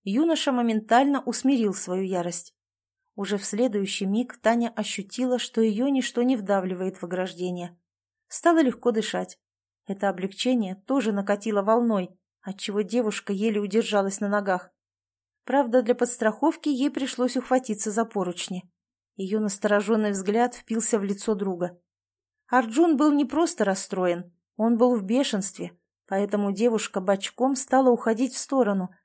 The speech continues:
чтобы не попадаться ему на глаза. В своём стремлении вернуть Наташу Арджун готов был растерзать любого, кто встал бы на его пути к возлюбленной. Шаг за шагом Таня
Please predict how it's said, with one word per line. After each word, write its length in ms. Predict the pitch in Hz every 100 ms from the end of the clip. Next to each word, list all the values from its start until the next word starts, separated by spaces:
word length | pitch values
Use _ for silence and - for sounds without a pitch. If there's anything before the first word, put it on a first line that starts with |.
| _
чтобы 380 | - 220 196
не 100 | 208
попадаться 640 | 202 214 226 214 202 - 214
ему 160 | 202
на 100 | 202
глаза. 520 | 196 208 196 185 185 _ _ _ _ _ _ _
В 80 | -
своём 420 | - 220 226 339
стремлении 720 | 339 - 262 247 254 302 294
вернуть 420 | 233 226 220 220 214
Наташу 600 | 196 208 247 254 254 247 _ _
Арджун 500 | - 214 190 269 330
готов 400 | 302 285 285 277
был 180 | 233 262
растерзать 640 | 254 247 - 220 214 262 254
любого, 540 | 247 196 240 285 190
кто 260 | - - 202
встал 320 | - 214 196
бы 140 | 190
на 160 | 208 208
его 160 | 202
пути 320 | 202 220 214 202
к 100 | 196
возлюбленной. 720 | 202 196 202 190 190 190 190 _ _ _ _ _ _
Шаг 360 | - - 208 180
за 120 | 180
шагом 500 | - 202 220 254 240 - _
Таня 360 | - 277 302 302